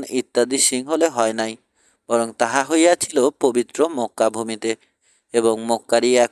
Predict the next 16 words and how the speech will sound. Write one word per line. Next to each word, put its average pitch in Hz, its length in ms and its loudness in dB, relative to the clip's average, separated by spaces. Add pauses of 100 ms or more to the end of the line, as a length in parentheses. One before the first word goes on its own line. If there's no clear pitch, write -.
প্রসিদ্ধ 135 460 0
পাহাড় 160 400 2 (480)
আবু 120 260 0 (260)
কুবাইসে 135 640 2 (420)
তাহাকে 131 360 -2
দাফন 113 440 -6
করা 113 260 -6
হয়। 113 220 -4 (760)
কোনো 180 220 4
কোনো 226 220 2
কিতাবে 156 460 4
এইরূপ 135 380 6
বর্ণিত 123 500 -2
হইয়া 135 420 2 (280)
রহিয়াছে 135 580 2 (100)
যে, 123 200 2